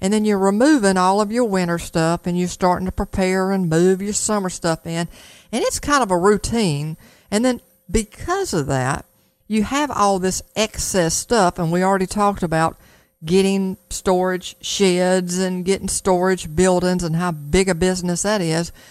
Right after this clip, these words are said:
Well, you gotta start preparing for, "I don't want it in my storage shed. I don't want it in the storage unit. I need to get rid of it." Some of it's good.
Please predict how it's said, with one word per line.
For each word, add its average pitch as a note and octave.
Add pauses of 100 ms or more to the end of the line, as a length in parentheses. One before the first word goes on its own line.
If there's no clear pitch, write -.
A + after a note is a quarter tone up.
(260)
Well, G#3 (280)
you F#3
gotta A3
start G#3 (160)
preparing G3+
for, D#3+ (420)
"I F3+
don't F#3+
want G#3
it D#3+
in D3+
my D3+
storage C#3+
shed. -
I D#3+
don't F3+
want F#3
it F3+
in F3
the F3
storage F3
unit. D#3+ (420)
I F#3
need F#3
to E3+
get F3
rid F3+
of A2+
it." -
Some F4
of A3
it's -
good. G#3+